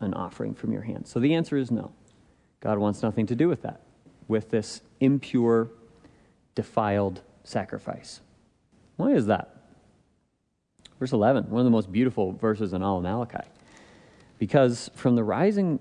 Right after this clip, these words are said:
of the sun even to its going down," so for the entirety of the day and every day, "the name of Yahweh is to be great among the Gentiles."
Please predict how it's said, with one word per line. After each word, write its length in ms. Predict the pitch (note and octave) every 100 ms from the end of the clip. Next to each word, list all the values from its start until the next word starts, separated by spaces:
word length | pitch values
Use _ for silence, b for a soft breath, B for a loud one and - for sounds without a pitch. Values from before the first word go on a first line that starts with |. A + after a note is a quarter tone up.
| -
of 100 | A#2
the 80 | A2+
sun 480 | - B2+ F#2 E2+ -
even 220 | A#2+ B2
to 140 | A#2+
its 120 | A2 -
going 300 | G#2+ G2+ F#2+
down," 320 | F#2+ D#2+ -
so 100 | -
for 100 | -
the 120 | G#2 A#2+
entirety 580 | A#2 C#3 E3+ F3 D3+
of 120 | C#3 A2
the 60 |
day 420 | F#2+ F2 F2+ G2 - b b b A2+
and 100 | C3+
every 240 | D3 A2
day, 380 | F#2 D#2+ D#2 - b b b b b
"the 140 | G#2+
name 240 | B2 E3 G#3+
of 100 | C3
Yahweh 720 | C#3+ C#3+ C#3+ G#2 F#2 E2 E2 - _ _ _ - _
is 200 | C3 B2
to 100 | -
be 100 | A#2
great 300 | G#2 A2+ A2
among 220 | G#2 G2
the 100 | F#2
Gentiles." 760 | F2+ F#2 F2+ - - - -